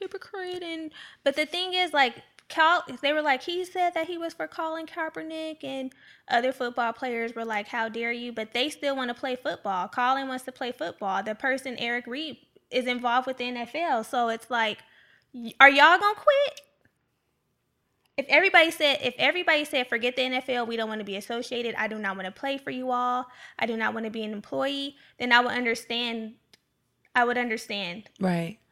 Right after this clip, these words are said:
Speaker 1: But since they still wanna be affiliated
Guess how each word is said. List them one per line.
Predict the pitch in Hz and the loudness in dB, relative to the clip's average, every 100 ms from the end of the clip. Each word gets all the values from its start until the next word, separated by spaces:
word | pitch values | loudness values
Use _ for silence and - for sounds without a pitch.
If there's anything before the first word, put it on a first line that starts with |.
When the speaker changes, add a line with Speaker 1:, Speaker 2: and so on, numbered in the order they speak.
| _ _ | _ _
Speaker 1:
But | 247 240 | -2 -2
since | - 277 262 | -2 -4 -2
they | 233 247 | -2 -2
still | 262 254 254 | -2 -2 0
wanna | 240 214 | -2 -4
be | 208 | -4
affiliated | 185 - 320 339 233 196 190 202 | -6 -6 -6 -4 -4 -6 -6 -8